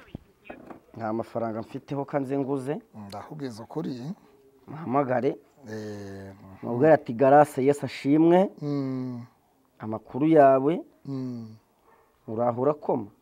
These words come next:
Speaker 2: Mhm.
Speaker 1: Ubukwe kutantumiye.
Speaker 2: Mm.
Speaker 1: Iyo jo-, nicyo, niryo jambo rya mbere.
Speaker 2: Mhm.
Speaker 1: Kutantumiye ngo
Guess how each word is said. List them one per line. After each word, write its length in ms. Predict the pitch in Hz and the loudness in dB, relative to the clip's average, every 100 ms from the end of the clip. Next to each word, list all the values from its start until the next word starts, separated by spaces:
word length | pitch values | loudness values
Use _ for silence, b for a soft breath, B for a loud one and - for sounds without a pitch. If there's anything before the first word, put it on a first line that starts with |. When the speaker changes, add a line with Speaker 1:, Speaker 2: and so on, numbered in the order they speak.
| _ | _
Speaker 2:
Mhm. 440 | 101 95 - 139 | -18 -18 -18 -16
Speaker 1:
Ubukwe 360 | 180 117 135 165 | -10 -6 -4 -6
kutantumiye. 840 | 151 156 160 151 123 120 113 98 - _ | -6 0 6 6 4 -2 -4 -6 -12 _
Speaker 2:
Mm. 520 | 151 143 135 127 120 120 - | -6 -4 -4 -8 -12 -16 -8
Speaker 1:
Iyo 220 | 117 127 | -6 0
jo-, 140 | 139 | 2
nicyo, 220 | 143 139 139 | 2 0 0
niryo 300 | 135 131 143 | 0 2 2
jambo 300 | 120 113 110 | 2 -4 -6
rya 280 | 104 110 | -8 -8
mbere. 220 | 104 98 92 | -10 -12 -14
Speaker 2:
Mhm. 420 | 147 135 98 120 180 - _ _ _ - _ _ _ _ _ _ _ _ | -10 -10 -8 -10 -10 -14 _ _ _ -20 _ _ _ _ _ _ _ _
Speaker 1:
Kutantumiye 1300 | - - 151 151 151 131 127 127 143 151 156 156 151 | -18 0 6 8 8 4 2 6 8 8 8 6 4
ngo 480 | 135 113 110 110 | 2 0 -2 -2